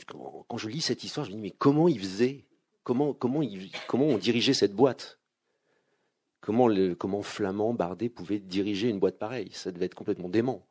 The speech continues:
Moi, à côté, c'est très, très calme, hein. Alors, c'est l'époque qui est beaucoup plus calme. Mais si j'avais un désir pour le Seuil, c'est de, euh, voilà, qu'on s'y engueule.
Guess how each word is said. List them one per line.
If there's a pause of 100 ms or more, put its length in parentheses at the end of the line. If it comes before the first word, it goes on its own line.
(400)
Moi,
à
côté,
c'est
très,
très
calme,
hein. (220)
Alors,
c'est
l'époque
qui
est
beaucoup
plus
calme. (520)
Mais
si
j'avais
un
désir
pour
le
Seuil,
c'est
de,
euh,
voilà,
qu'on
s'y
engueule.